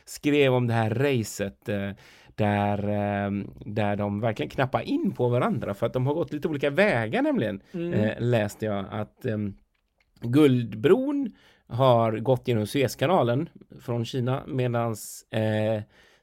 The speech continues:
Speaker 1: den här med kranarna inte gått genom Suezkanalen utan har rundat.
Speaker 2: Okej, okej.
Speaker 1: Eh, och om jag inte tror helt fel så gick de ungefär samtidigt.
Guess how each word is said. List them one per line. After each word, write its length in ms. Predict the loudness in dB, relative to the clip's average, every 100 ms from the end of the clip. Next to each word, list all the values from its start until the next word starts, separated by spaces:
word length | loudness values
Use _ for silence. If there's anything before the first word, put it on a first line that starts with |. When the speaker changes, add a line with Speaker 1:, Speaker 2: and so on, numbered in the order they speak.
| -8
Speaker 1:
den 100 | -2
här 260 | 0 0
med 260 | 0 -2 0
kranarna 460 | 4 4 4 2 0
inte 400 | -2 -2 0 0
gått 220 | 0 -2
genom 220 | -4 -4
Suezkanalen 760 | -2 -2 -2 -4 -4 -2 -4
utan 160 | -4 -2
har 100 | 2
rundat. 760 | 2 2 0 -2 -6 _ -20 -8
Speaker 2:
Okej, 500 | -2 0 2 0 0 0
okej. 440 | 2 2 2 0
Speaker 1:
Eh, 80 | -2
och 320 | -4 -6 -6
om 100 | 0
jag 120 | 2
inte 280 | 2 -2 -12 -18 _ -6
tror 240 | -4 -2
helt 220 | -2 -4
fel 160 | -2 -4
så 120 | -2
gick 260 | -4 -4 -4
de 140 | -4
ungefär 220 | -2 -2 -2
samtidigt. 600 | -2 -4 -2 -4 -4